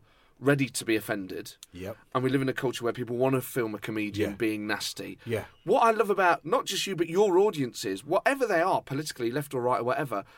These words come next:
Speaker 1: they want to sit at the front. They
Speaker 2: Yeah.
Speaker 1: wanna be called fat and bald and old and everything, and they love it.
Speaker 2: Well, it's
Speaker 1: They
Speaker 2: re-
Speaker 1: want you to flirt with their <laughs> wife or their daughter. You
Speaker 2: You
Speaker 1: know,
Speaker 2: see,
Speaker 1: they
Speaker 2: that, y-,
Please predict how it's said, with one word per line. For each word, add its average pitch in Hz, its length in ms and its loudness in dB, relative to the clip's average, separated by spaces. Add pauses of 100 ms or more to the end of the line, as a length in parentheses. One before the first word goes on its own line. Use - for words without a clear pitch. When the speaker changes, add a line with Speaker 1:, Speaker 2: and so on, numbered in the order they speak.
Speaker 1:
they 208 120 2
want 247 360 4
to 220 120 -4
sit - 200 0
at 185 100 -4
the 165 40 0
front. 120 380 -2 (220)
They 107 60 0
Speaker 2:
Yeah. 185 40 6
Speaker 1:
wanna 254 220 2
be 226 100 -6
called 175 240 2
fat 220 480 2
and 139 220 -2
bald 202 440 4
and 143 120 4
old 220 340 4
and 180 100 0
everything, 165 460 2
and 233 120 2
they 269 120 0
love 370 300 2
it. 359 180 -2 (100)
Speaker 2:
Well, 170 140 4
it's 202 140 0
Speaker 1:
They 254 80 2
Speaker 2:
re- 269 80 6
Speaker 1:
want 214 100 4
you 240 140 2
to 240 140 2
flirt 233 280 2
with 196 80 2
their 196 120 6
<laughs> - 0 -
wife 185 420 6
or 180 80 2
their 170 100 6
daughter. 185 340 4
You 247 60 -2
Speaker 2:
You 165 60 0
Speaker 1:
know, 233 60 6
Speaker 2:
see, 233 100 6
Speaker 1:
they 208 60 0
Speaker 2:
that, 220 140 6 (120)
y-, 208 100 -10